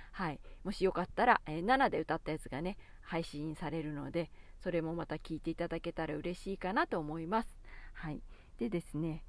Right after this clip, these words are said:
あとはですね、その朗読の方の紹介なんですけれども、この後流す朗読なんですけれども、これが書いたのが平成元年、えー、千九百八十九年ですね、に、えー、同人誌、幻獣というね、あの、ところから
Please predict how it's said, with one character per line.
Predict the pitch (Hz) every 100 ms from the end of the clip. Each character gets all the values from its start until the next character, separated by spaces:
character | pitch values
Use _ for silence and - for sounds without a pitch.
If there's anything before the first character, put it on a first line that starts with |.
| -
あ | -
と | - 208 151
は | 156
で | - 147
す | -
ね、 | 139 139
そ | 143 151
の | 151
朗 | 214 294
読 | 302 294 277 285 294 285
の | 277
方 | 339 285
の | 175
紹 | - 160
介 | - 165
な | 156
ん | 147
で | 147
す |
け | -
れ | 156
ど | 175
も、 | 240 277 - - -
こ |
の | 196
後 | 190 156
流 | 156 160
す | -
朗 | 135 139
読 | 139 151
な | 139
ん |
で | 127
す | -
け | 123
れ |
ど | 180
も、 | 185
こ | 196
れ |
が | 202 196
書 | 339
い | -
た | 180
の | 147
が | 156 - - - -
平 | 294
成 | 285 285 262
元 | 269 202
年、 | - - - -
え | 147 135
ー、 | 135
千 | 349 370
九 | 190
百 | 180 -
八 | 180 196 285
十 | 311 302
九 | 370 370
年 | 160 -
で | -
す | 170
ね、 | 208 - - - -
に、 | 277 302 - - -
え | - 151 139 127 131
ー、 | 151
同 | 208
人 | 185 196
誌、 | 175 135 - -
幻 | 175 190
獣 | 170 185
と | 175
い | 160
う | 160
ね、 | 160 - - - -
あ | 131
の、 | 131 131
と | 147
こ | 143
ろ | 135
か | -
ら | -